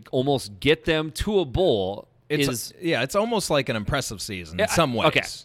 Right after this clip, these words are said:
Speaker 1: okay. I don't, I'm on, I almost, this is, you know, talk out of two sides of my mouth alert here, but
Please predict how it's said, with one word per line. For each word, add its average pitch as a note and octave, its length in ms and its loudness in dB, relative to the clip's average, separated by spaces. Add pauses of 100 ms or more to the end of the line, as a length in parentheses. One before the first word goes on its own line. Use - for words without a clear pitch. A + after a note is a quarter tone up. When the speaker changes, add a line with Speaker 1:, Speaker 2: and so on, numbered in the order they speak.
Speaker 1:
okay. F#2+ 400 -4
I D3 80 4
don't, F3+ 180 6
I'm D#3 200 0
on, E3 260 4
I C#3+ 100 2
almost, D#3 340 0
this C#3+ 180 -8
is, B2+ 180 -6
you B2+ 80 -2
know, A2+ 140 -2
talk C3 280 -2
out B2 80 0
of G#2+ 60 -4
two A#2+ 160 -4
sides G#2 280 -4
of G2 60 -8
my G2 80 -6
mouth G2 420 -6
alert F#2+ 340 -8
here, F#2+ 200 -8
but F#2+ 320 -4